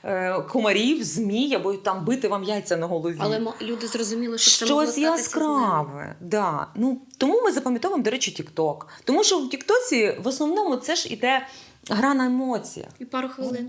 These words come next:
Speaker 1: Так,
Speaker 2: пару секунд.
Speaker 1: секунд, кілька секунд. Вони викликають емоцію. Все, що викликає емоцію, завжди краще закарбовується в мозку. Все, що грузить інформацією, така собі річ.
Speaker 2: Хоче перелиснутися.
Speaker 1: Так, так.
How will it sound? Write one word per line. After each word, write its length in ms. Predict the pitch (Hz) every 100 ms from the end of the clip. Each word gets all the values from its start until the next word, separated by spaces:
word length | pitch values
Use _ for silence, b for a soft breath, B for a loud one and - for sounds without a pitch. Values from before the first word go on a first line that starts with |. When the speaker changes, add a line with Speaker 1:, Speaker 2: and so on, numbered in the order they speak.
| -
Speaker 1:
Так, 100 | 359
Speaker 2:
пару 140 | 294
секунд. 380 | 262 254 - 233
Speaker 1:
секунд, 580 | 240 311 - - 294 208
кілька 280 | 339 349 349
секунд. 420 | 359 349 - 202
Вони 180 | 240 440
викликають 460 | 403 359 - 294 247
емоцію. 180 | 180
Все, 140 | 180 330
що 120 | 320
викликає 520 | 269 254 247 240 226 -
емоцію, 500 | 254 494 494 175 160 B B
завжди 440 | 196 220 233 370 392
краще 520 | - 226 196 185 180
закарбовується 720 | 170 175 165 170 160 156 -
в 40 | 160
мозку. 360 | 156 156 - 226 277 B
Все, 200 | - 285
що 280 | - 277 240 - 180
грузить 460 | 165 233 226 185 190
інформацією, 1000 | 208 - - 269 453 494 - 403 381 381 - _ _ _ _ _ _
така 260 | - 370 427
собі 300 | - 190 175
річ. 240 | 151 -
Speaker 2:
Хоче 120 | 240 240
перелиснутися. 800 | 220 214 202 - 196 196 - -
Speaker 1:
Так, 300 | - 214 214
так. 160 | -